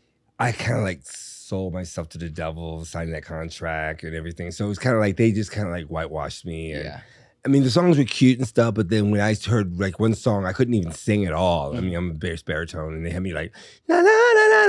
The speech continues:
Speaker 1: na," and I couldn't get that high.
Speaker 2: Nope.
Speaker 1: And I go hear the song, and I'm singing perfectly fine. I said, "That's not me.
Speaker 2: That's not me.
Speaker 1: That's not me singing. I can't,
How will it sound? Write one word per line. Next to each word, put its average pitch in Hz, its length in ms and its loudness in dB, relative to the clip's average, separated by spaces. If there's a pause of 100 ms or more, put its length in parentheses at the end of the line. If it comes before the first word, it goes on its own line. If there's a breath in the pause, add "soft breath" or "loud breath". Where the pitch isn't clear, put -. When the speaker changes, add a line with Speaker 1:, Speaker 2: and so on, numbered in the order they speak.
(100)
Speaker 1:
na," 370 100 4
and 127 100 4
I 123 60 4
couldn't 131 280 6
get 120 160 2
that 95 140 0
high. 104 380 0
Speaker 2:
Nope. 151 240 4 (120)
Speaker 1:
And 143 160 4
I 117 80 4
go 147 300 8
hear 135 180 6
the 104 120 0
song, 160 580 6
and 156 80 8
I'm 143 100 6
singing 156 320 4
perfectly 143 340 2
fine. 135 380 2
I 117 60 0
said, 143 260 0
"That's 170 200 2
not 202 180 4
me. 226 540 4
Speaker 2:
That's 117 220 -8
not 110 160 -2
me. 104 260 -8 (240)
Speaker 1:
That's 208 220 2
not 220 140 4
me 202 80 8
singing. 165 340 4 (180)
I 147 60 4
can't, 196 340 4